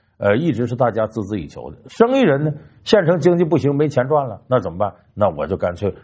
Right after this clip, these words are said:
我也往外走吧。打工的更不用说了，要么到大城市找机会，要么在县上寻找机会。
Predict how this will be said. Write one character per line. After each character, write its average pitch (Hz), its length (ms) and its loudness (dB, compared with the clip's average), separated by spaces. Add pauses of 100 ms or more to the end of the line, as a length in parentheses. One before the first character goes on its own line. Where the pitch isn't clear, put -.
(180)
我 98 120 4
也 110 80 4
往 82 120 0
外 95 160 2
走 - 200 -12
吧。 67 140 -14 (360)
打 117 220 2
工 208 160 0
的 226 80 2
更 208 160 2
不 160 80 2
用 165 100 2
说 127 180 -2
了， 131 180 -4
要 202 180 2
么 170 80 -4
到 175 100 0
大 175 160 0
城 131 160 -8
市 139 100 -10
找 92 180 -6
机 87 140 -12
会， 104 140 -4
要 165 160 2
么 139 80 -6
在 139 80 -2
县 131 260 0
上 92 160 -6 (160)
寻 95 160 -8
找 71 140 -4
机 64 140 -16
会。 - 120 -18